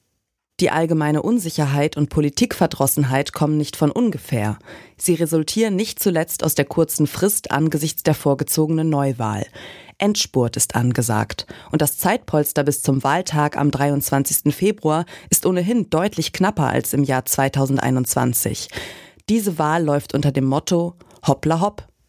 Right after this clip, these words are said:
Rückblickend muss man wohl sagen, der Termin wurde übers Knie gebrochen. Denn die Organisatoren der wichtigsten Wahl in Deutschland stehen vor zahlreichen Problemen. Zunächst ist da die Briefwahl. Ende Januar sind die Stimmzettel in den Druck gegangen.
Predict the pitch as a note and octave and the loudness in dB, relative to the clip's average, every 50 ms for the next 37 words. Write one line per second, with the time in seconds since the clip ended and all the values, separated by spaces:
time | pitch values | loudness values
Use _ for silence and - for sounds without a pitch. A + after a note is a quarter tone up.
0 | _ _ _ _ _ _ _ _ _ _ _ - - A3 A3+ - - E3 D#3+ - | _ _ _ _ _ _ _ _ _ _ _ 0 0 0 0 2 2 0 2 2
1 | C#3+ C#3 - D3+ D3 C#3+ - D#3 D3 C#3+ C3 C#3+ C#3+ C#3 - C3+ C3 C#3 D3 D#3+ | 0 -2 0 0 0 0 0 0 0 0 2 0 0 2 2 0 0 2 2 0
2 | F#3 F#3 _ - - - - D#3 D3 - D#3 D3 D#3 E3+ G3 G#3 G3 D#3 D#3 D#3 | 0 -2 _ -10 -10 -2 0 0 2 2 0 0 2 2 0 0 0 0 0 0
3 | D#3 - - C#3 C#3 - - - - E3 D#3 C3+ - - - - - A2 G#2+ - | 0 0 0 0 0 -2 -2 -2 0 0 0 2 0 -4 -6 -2 -2 -2 0 0
4 | - A#2 - - - - - - - - D3+ D3+ D3+ D3+ - C#3 - C#3+ C#3+ C#3 | 0 -2 -2 -2 -8 -20 -20 -12 -2 0 0 0 0 -2 -2 -2 0 0 0 2
5 | C3 C#3 B2+ - - D#3 E3 F3 F#3 F#3+ D#3 C#3+ B2+ E3 G3 - - G#3+ F#3+ - | 2 0 0 0 0 0 0 0 2 0 0 0 0 0 0 2 2 0 0 0
6 | - - D#3 C3+ C#3 C#3 D3 D3 B2 C#3+ C3 C3 C3 E3 - - - E3+ D#3+ E3 | 2 0 2 2 2 0 0 0 0 0 0 2 0 2 0 0 0 2 2 0
7 | E3+ - - - - D#3+ D3+ D#3 - - C#3+ C#3 - - - E3+ E3+ F3+ F#3+ F3 | 0 -2 -2 0 0 0 0 0 0 0 -2 0 0 -2 0 0 0 0 0 2
8 | - D3+ D3+ - - D3 - - - D3 - D#3 E3+ F3 D3 A#2 A2+ - - - | 0 0 0 2 0 0 0 2 -2 0 0 2 0 0 0 -2 -4 -10 -12 -18
9 | - - - - - - - - - - - G3 F#3+ F#3 G3+ A3 G#3 - F#3+ - | -20 -18 -18 -18 -18 -20 -20 -16 -6 -4 0 0 0 0 0 -2 -4 -4 -4 0
10 | - E3 C#3+ D3 C#3 - C#3 C3 C3+ A#2 - - A#2+ A2 G#2+ G#2+ - - - - | 0 0 2 0 0 0 0 0 0 0 0 -2 0 0 0 0 -2 -4 -10 -16
11 | - - - - - - F3 F3+ E3 D#3 D3 D3 D3 G3 G#3+ G#3+ G#3 G3+ G3 D#3+ | -20 -20 -20 -14 -4 0 0 0 2 0 0 0 0 0 0 0 2 0 0 0
12 | E3 D#3+ - D#3 D3+ - - F3 F3 E3+ - - C#3+ - E3 D#3 D3+ D#3+ E3 E3 | 0 -2 0 -2 -2 0 2 2 2 2 0 -2 -2 0 0 0 2 2 0 2
13 | D#3 D#3+ C3 C#3 - - A#2+ A#2 - A#2+ A#2+ B2 B2 B2+ | 0 0 -2 -2 -2 -2 -4 0 0 0 0 0 0 -2